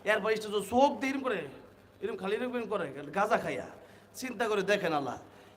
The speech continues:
এই সমস্ত লোকেরা কয় গাঁজা খাইয়া বলে নাকি আল্লাহরে পাওয়া যাবো। কই শরীয়তের দরকার নাই, মারেফত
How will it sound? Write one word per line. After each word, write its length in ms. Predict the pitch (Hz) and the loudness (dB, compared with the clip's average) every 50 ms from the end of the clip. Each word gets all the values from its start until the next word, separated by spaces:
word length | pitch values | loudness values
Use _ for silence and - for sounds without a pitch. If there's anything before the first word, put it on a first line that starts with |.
| - - | -8 0
এই 180 | 269 294 294 254 | 2 4 4 4
সমস্ত 420 | - - 240 233 233 208 - - | 4 2 2 2 2 0 0 0
লোকেরা 380 | 214 208 214 202 202 202 180 180 | 2 2 2 2 4 2 2 2
কয় 140 | 196 202 | 2 2
গাঁজা 320 | 180 196 202 220 254 247 240 | 4 4 4 6 6 6 6
খাইয়া 160 | 240 240 233 | 6 4 2
বলে 100 | 220 208 | 2 2
নাকি 160 | 214 208 202 | 0 2 2
আল্লাহরে 280 | 220 220 233 226 208 190 | 2 2 4 2 2 2
পাওয়া 180 | 175 185 180 | 2 0 0
যাবো। 280 | 165 165 151 131 123 - - - - - - - - - - | 0 -2 -6 -8 -10 -14 -16 -20 -20 -20 -20 -20 -20 -10 -4
কই 100 | - 185 | -2 -2
শরীয়তের 460 | 185 185 226 247 262 269 247 226 233 | 0 2 2 2 4 2 2 2 2
দরকার 260 | - 240 247 240 240 214 | 2 2 2 0 -2 0
নাই, 120 | 208 196 | 0 2
মারেফত 380 | 190 208 220 226 214 180 185 | 2 2 2 2 0 -2 -2